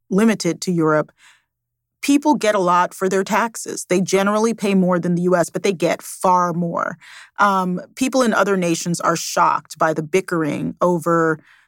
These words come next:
these checks, which to them are amounts that they get per month, um,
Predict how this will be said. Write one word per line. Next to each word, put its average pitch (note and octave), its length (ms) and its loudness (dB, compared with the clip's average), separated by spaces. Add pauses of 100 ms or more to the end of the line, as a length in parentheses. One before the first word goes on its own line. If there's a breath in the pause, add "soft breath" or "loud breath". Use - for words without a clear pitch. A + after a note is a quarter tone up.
(100)
these F#3+ 360 0
checks, - 400 -4
which E3 200 -6
to F3 100 0
them G#3 420 0
are F3+ 560 0 (120)
amounts F#3+ 340 0
that F#3 160 -2
they F#3 120 2
get F#3 280 0
per G3+ 180 0
month, G3 540 -2 (160)
um, F3 400 0